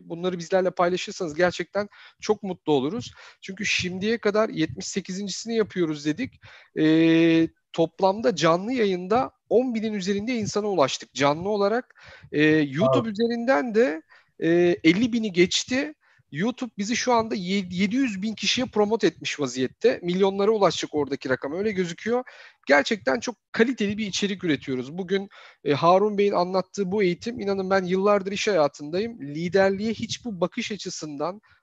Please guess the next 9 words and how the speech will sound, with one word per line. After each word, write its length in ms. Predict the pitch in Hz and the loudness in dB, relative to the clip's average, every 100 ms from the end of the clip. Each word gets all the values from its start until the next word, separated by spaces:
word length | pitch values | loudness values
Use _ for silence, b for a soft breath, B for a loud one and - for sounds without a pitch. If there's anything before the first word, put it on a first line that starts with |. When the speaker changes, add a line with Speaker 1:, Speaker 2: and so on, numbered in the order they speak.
| _ | _
Speaker 1:
bu 100 | 208 | -14
terminolojiyle 1200 | - 202 196 190 190 190 190 175 208 175 147 190 | 0 2 2 -4 -6 -4 -4 -2 -4 0 0 -2
ve 240 | 143 165 160 | -2 -2 -2
bu 120 | 220 | -4
yaklaşımla 680 | 185 175 - 185 247 202 220 | -2 -2 0 -4 -2 -4 0
bakmamıştım. 640 | 202 - 135 120 - 127 | 0 -2 -8 -8 -14 -4
Gerçekten 540 | 175 180 165 - 208 208 B B _ | 0 0 0 -4 -6 -6 B B _
benim 200 | 151 202 | 0 0
için 340 | 180 - 208 | -4 -6 -8